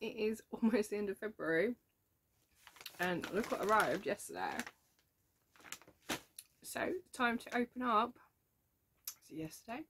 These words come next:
No, a couple of days. It's been a couple of days since it's been here. <laughs>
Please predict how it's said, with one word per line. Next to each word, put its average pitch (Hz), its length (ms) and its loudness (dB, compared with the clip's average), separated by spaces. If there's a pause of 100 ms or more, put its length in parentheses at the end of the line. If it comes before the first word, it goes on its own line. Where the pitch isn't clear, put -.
(160)
No, 185 60 -8
a - 380 -12
couple 226 140 -10
of 196 80 -8
days. 180 260 -2 (380)
It's - 380 -20
been 349 80 -2
a 311 100 0
couple 180 260 -8
of 151 80 -2
days 151 120 -6
since - 180 -16
it's 165 80 -18
been 147 160 -10
here. 185 200 -10
<laughs> - 40 -20